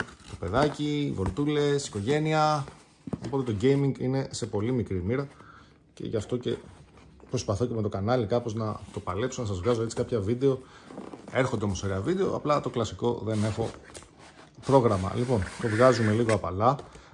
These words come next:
Α, οκ, αυτό ήταν μέσα άλλη θήκη.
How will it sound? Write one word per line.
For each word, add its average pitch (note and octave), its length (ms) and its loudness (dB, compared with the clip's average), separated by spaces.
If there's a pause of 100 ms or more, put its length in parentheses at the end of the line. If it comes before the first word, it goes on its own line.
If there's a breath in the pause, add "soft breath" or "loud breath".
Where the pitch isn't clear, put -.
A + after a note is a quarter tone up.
(140 loud breath)
Α, A2 320 2
οκ, C#3 180 0 (340)
αυτό - 200 -6
ήταν G#2 280 0
μέσα G2+ 280 0
άλλη F#2 140 -2
θήκη. F3 580 8